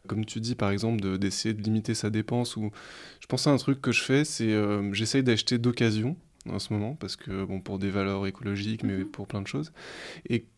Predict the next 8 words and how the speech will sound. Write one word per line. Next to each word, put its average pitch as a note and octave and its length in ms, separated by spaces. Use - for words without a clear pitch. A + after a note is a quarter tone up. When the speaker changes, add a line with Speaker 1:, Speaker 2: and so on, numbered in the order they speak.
Speaker 1:
quand D3 260
je B2 100
l'achète B2 300
d'occasion, A#2 480
c'est B2 220
plus - 300
difficile C#3 520
d'acheter. A#2 460